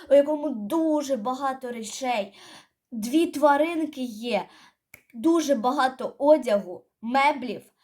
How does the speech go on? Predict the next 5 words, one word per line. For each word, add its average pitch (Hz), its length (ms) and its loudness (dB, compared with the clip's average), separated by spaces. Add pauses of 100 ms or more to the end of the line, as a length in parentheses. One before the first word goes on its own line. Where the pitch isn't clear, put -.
(220)
одна 269 400 4
машина, 247 720 -2
дві 247 260 -2
нові 240 280 -2
анімації, 220 880 -2